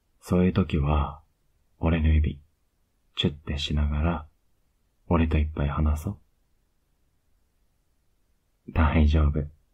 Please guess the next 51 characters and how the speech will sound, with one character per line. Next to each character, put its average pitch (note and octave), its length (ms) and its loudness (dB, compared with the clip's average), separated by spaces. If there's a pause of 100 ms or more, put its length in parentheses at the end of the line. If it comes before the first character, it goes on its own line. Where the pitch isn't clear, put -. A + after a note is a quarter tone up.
(720)
だ E2+ 120 -2
っ D#2 100 -6
て - 100 -2
俺 E2 200 4
に F2 120 0
は、 C#2+ 500 -2 (460)
得 E2 220 -2
で A2+ 100 4
し - 100 -4
か D#2 100 0
な C#2 120 0
い C#2 60 -4
か - 100 -8
ら。 - 140 -14 (1300)
君 E2+ 220 0
に E2 160 0
指 D#2+ 220 0
チ D2+ 160 -2
ュ E2+ 40 0
ッ - 60 -16
て D2+ 120 -2
さ D2+ 140 -2
れ D2 100 0
な C#2+ 120 -2
が D2 100 0
ら、 E2 420 -4 (640)
君 E2 240 2
の D#2+ 80 2
話 D2+ 400 2
を C#2+ 260 -12 (220)
い D#2 100 -2
っ D2 60 -6
ぱ D#2 140 2
い D2+ 60 2
聞 - 120 -10
け E2 100 0
る D#2 120 4
ん C#2+ 60 2
だ C#2+ 80 -6
よ。 D#2 140 -10 (1400)
こ D#2 140 0
ん D#2 60 4
な D#2 100 6
に D2+ 120 4
密 C#2+ 180 -2
着 - 260 -10
し - 120 -12
て。 - 120 -20 (1700)
そ F#2 160 -2
れ E2+ 80 0
に、 D#2+ 480 -2